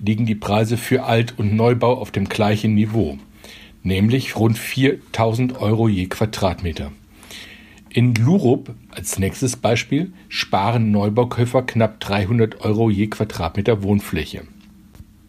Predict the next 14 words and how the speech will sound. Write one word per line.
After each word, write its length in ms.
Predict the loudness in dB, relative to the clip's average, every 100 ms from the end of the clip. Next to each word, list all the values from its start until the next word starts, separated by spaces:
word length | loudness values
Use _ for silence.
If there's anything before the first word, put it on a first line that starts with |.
| -20 -16 -12 -2
Aber 240 | 0 2
warum 420 | 2 4 4 4
sind 340 | 2 -2 0 0
jetzt 340 | -2 -4 -2
Altbauten 720 | 0 2 2 2 2 -2 -2
häufig 540 | 0 0 0 -6 -8 -16 -20 -20 -14
teurer 400 | -2 2 2 2
als 240 | -2 -4 0
Neubauten? 640 | 2 2 0 -2 -6 -12 -16 -20 -20 -20 -18 -20 -20 -14
Einer 320 | 0 2 4 2
der 140 | 2
Gründe, 500 | 2 2 4 2 0
sagen 320 | -4 -2 0 -2
Experten, 760 | -6 -8 -4 -2 -2 -4 -6